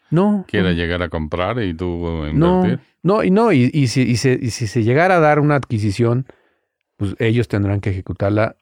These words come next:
Speaker 1: Dependiendo los, tenemos ciertos rangos donde podemos actuar, ¿no? Este, yo,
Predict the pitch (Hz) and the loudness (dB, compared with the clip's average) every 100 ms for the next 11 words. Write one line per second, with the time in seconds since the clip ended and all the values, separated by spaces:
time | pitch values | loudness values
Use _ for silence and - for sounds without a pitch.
0 | _ - 107 123 147 175 160 113 - - | _ -6 -2 0 2 4 2 2 0 -2
1 | 156 175 160 147 139 127 131 123 107 95 | 0 2 0 2 2 2 2 2 0 0
2 | 92 98 101 101 - 98 87 90 95 110 | -2 -2 -2 -4 -6 -6 -4 -4 -4 -6
3 | - - - - - _ _ _ _ _ | -10 -12 -10 -12 -16 _ _ _ _ _
4 | _ _ - 117 123 127 120 101 92 - | _ _ -4 0 2 4 2 2 -2 -6